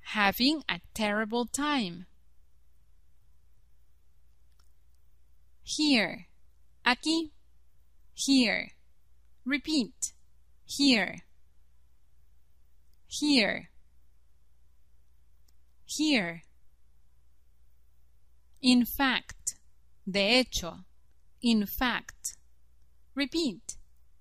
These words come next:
In fact. In fact. In fact. It's raining cats and dogs. Está lloviendo muchísimo.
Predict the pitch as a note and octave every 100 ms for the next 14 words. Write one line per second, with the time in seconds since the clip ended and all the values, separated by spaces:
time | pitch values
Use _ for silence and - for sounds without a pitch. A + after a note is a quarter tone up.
0 | - A#3+ A3+ G#3 - B3+ - - - -
1 | - - - - - - - - - -
2 | - - - - - - - A#3+ A3 -
3 | C4+ A#3+ - - - - - - - -
4 | - - - - - - - - - -
5 | - - - - - A#3 A3+ - C#4 B3+
6 | - - - - - - - - - -
7 | - - - - - - - - - -
8 | - - - - - - - B3+ - G3+
9 | E3+ G3 G3+ A#3 D#4+ F#4 D#4+ - - C4
10 | D#4 E4 - - C#4 B3+ A#3 C4 G#3+ E3+
11 | E3+ - - - - - - - - F#3
12 | - F#3+ F#3 F#3 F3+ A3 B3+ E4+ F#4+ C#4+
13 | G3 F#3+ - C4 B3 G#3+ F3+ -